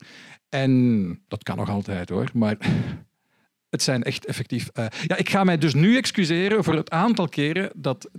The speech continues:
deze man <laughs> in de presentatie gaat voorkomen. Dat is dus, dat is dus wat dat we nu voor hebben. Eh, overal in de krant proberen we nu te verwij-, vermijden tegenwoordig om het elke keer over Trump te hebben en er elke keer een foto van deze man bij te zetten. Maar het is zeer moeilijk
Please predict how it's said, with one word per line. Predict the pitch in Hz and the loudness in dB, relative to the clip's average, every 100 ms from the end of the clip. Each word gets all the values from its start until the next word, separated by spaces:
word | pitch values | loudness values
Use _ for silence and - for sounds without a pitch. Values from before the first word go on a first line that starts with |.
| - | -16
deze | 175 135 151 170 | -8 0 2 2
man | 135 143 226 240 - | 0 0 0 -2 -4
<laughs> | 117 233 175 | 0 2 4
in | |
de | 180 | 4
presentatie | 139 196 - 139 147 147 - | 2 0 0 -2 -2 -2 -2
gaat | 127 120 | -6 -6
voorkomen. | 123 120 - 113 110 - 185 | -2 -4 -2 -2 -2 -4 -6
Dat | 151 156 | -2 0
is | 170 131 | 0 0
dus, | 139 - | 0 -2
dat | 202 147 151 | -2 -2 0
is | |
dus | 143 135 | 0 0
wat | 147 | 0
dat | 139 | 2
we | 131 | 2
nu | 123 107 | 2 0
voor | 113 123 | 0 0
hebben. | 143 156 180 - - 143 | -2 -4 -6 -8 -14 -10
Eh, | - 135 135 | -4 -4 -2
overal | 175 165 160 165 | 0 2 2 2
in | 147 | 2
de | 127 | 0
krant | 147 160 147 | 0 -2 -2
proberen | 160 147 151 143 | -2 0 2 2
we | 135 | 2
nu | 127 | 0
te | 98 | -2
verwij-, | 107 104 135 - | -2 -2 -2 -6
vermijden | 123 123 131 160 160 | -4 -2 0 0 0
tegenwoordig | 151 135 143 165 | 0 2 2 2
om | 147 | 0
het | 131 - - | -2 -4 -4
elke | 143 170 170 | 0 0 0
keer | - 160 160 | 0 0 0
over | 160 127 | 0 -2
Trump | 117 - 165 | -2 0 0
te | 165 | 0
hebben | 147 147 160 | 0 0 0
en | 113 | -2
er | 117 | -2
elke | 127 139 | -2 -4
keer | 127 131 127 - - - | -4 -4 -4 -8 -18 -8
een | 120 | -4
foto | 139 139 | -2 0
van | 131 | 0
deze | 123 123 110 | 0 0 -2
man | 110 104 | -2 -2
bij | 87 85 | -2 -4
te | 92 | -6
zetten. | 120 139 - | -6 -6 -4
Maar | 135 | -2
het | 113 | -2
is | 156 | -2
zeer | - 156 131 127 104 | -4 -2 0 0 0
moeilijk | 117 139 127 | 0 2 0